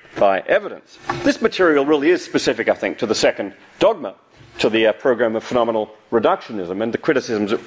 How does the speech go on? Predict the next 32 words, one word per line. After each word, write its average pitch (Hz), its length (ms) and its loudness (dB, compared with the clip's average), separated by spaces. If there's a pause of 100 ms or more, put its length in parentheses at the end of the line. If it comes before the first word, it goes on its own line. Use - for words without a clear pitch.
are 120 140 2
very 113 200 -2
much 110 240 -4 (240)
specific - 580 -2
to - 60 -2
the 117 80 2
project, 113 540 0 (280)
to 123 80 -2
Carnap's 147 360 -4
project 123 300 -8
in 113 60 -8
the 110 60 2
Aufbau, 127 500 0 (480)
as 117 180 0
I 104 220 2 (320)
went 117 180 0
over 110 280 2
in 104 80 -2
the 101 60 -4
first - 300 2
lecture. 107 320 0
So 143 160 0
I'm 139 100 2
going 127 160 2
to 117 120 0 (460)
set - 220 0
that 151 280 -2
part 107 300 -6
of 107 180 -8
Two 135 120 2
Dogmas 101 420 2
aside 95 440 0